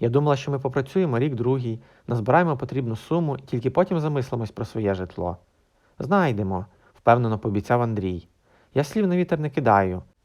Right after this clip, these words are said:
Чоловік сказав, чоловік зробив». Юля навіть встигла поділитися гарною новиною з батьками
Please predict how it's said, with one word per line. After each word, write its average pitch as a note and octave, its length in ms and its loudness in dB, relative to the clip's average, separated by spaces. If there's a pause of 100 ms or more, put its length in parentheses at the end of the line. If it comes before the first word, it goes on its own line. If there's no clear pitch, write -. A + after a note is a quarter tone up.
(160)
Чоловік C3+ 400 2
сказав, G3 540 2
чоловік D3+ 340 0
зробив». G#2 460 -2 (960)
Юля D#3+ 320 2
навіть G3 160 2
встигла F3+ 380 0
поділитися B2 560 0
гарною A2+ 360 2
новиною G#2+ 440 0
з C#3+ 40 -6
батьками A2 640 -2